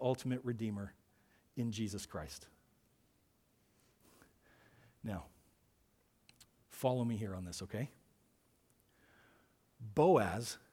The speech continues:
is a type of Christ. Boaz is a type of Christ. In other words, Boaz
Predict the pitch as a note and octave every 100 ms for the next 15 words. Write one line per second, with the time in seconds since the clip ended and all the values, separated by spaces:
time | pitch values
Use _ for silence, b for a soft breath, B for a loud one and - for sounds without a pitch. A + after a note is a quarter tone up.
0 | _ _ - _ _ _ _ - C3 C3
1 | B2+ - F#3 D3+ A#2 - - _ _ -
2 | A2+ - - G2 E2+ - - - _ _
3 | _ _ _ _ _ _ _ _ _ _
4 | _ _ _ b b b b B2 F3+ G3+
5 | D#3 A#2+ A#2 - C3+ C3+ - - F3+ C3+
6 | - B C#3 - D#3 B2+ - C#3+ F#3+ F3
7 | A#2+ G#2+ - - b b b b B2+ -
8 | F#3 A3+ D3 A#2 B2